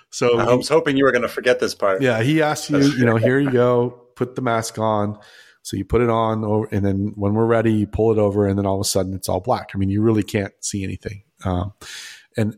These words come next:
Speaker 1: and for me, like, I'm sure some people might cheat and have a little,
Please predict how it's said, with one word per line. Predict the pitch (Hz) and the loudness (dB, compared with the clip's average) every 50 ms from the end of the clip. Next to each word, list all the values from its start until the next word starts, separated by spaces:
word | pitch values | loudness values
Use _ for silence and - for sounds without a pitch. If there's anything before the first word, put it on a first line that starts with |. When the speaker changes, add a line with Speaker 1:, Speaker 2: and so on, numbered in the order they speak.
| - | -6
Speaker 1:
and | - 107 101 - | -6 -6 -4 -2
for | - 117 | -2 0
me, | 131 147 143 131 120 | 2 2 4 4 4
like, | 117 113 110 117 | 2 2 0 0
I'm | 117 107 | -4 -6
sure | 104 - - 147 135 120 - | -4 -2 0 0 0 0 -2
some | - - 123 117 | -2 -2 -2 -2
people | 104 120 101 - 107 | -2 -2 -2 -2 -2
might | 107 107 101 101 101 | -2 -2 -4 -4 -4
cheat | - - 107 107 110 - | -2 0 0 0 0 -2
and | 104 98 98 92 - | -4 -4 -4 -6 -6
have | - 104 101 | -4 -2 0
a | |
little, | 101 101 104 104 104 101 - | 0 2 2 2 0 -2 -4